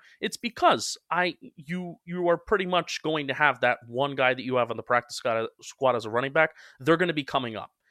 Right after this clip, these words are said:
and they're probably going to be seeing some kind of playing time at some point in the season. So, but I do have Gallman third. I don't know, Bobby. I was watching his college tape because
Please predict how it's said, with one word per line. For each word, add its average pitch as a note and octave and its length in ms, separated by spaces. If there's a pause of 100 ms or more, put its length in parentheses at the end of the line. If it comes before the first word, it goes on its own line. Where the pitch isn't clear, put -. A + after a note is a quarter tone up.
(140)
and C3 100
they're C3 80
probably C#3 460
going B2+ 240
to A#2+ 40
be A2+ 120
seeing B2 320
some C3+ 260
kind B2 240
of A2+ 140
playing A#2+ 320
time G#2+ 320 (320)
at - 180
some B2 300
point A#2 400
in A#2 160
the G2 80
season. G2+ 420 (320)
So, - 160
but B2+ 140
I B2 80
do D3+ 180
have F3+ 160
Gallman D#3 400
third. B2 320 (560)
I F#3+ 120
don't G#3+ 120
know, A3+ 80
Bobby. F3+ 400
I E3+ 80
was E3+ 180
watching E3 440
his G3 220
college D#3 440
tape G#2 260
because C3+ 540